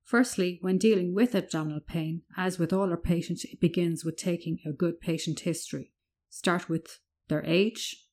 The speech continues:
occupation, source of the history. Is it from the patient themselves, a relative, or a friend? What is their chief complaint? Why have they called you?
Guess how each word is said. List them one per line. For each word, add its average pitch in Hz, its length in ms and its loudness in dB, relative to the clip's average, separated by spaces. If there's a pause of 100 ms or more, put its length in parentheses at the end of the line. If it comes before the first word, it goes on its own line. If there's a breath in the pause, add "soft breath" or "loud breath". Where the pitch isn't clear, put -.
(540)
occupation, 190 800 2 (520)
source 240 400 0
of 202 120 2
the 190 80 2
history. 160 580 -4 (160)
Is 165 140 0
it 180 100 -2
from 180 220 0
the 165 60 -4
patient 175 400 2
themselves, 196 800 -4 (120)
a 165 80 2
relative, 175 600 -2 (120)
or 151 160 -2
a 185 60 0
friend? 202 360 0 (600 soft breath)
What 214 160 2
is 202 120 -2
their 220 100 4
chief 240 280 6
complaint? 190 560 0 (500)
Why 202 120 2
have 202 200 2
they 202 100 4
called 220 400 -2
you? 147 180 -4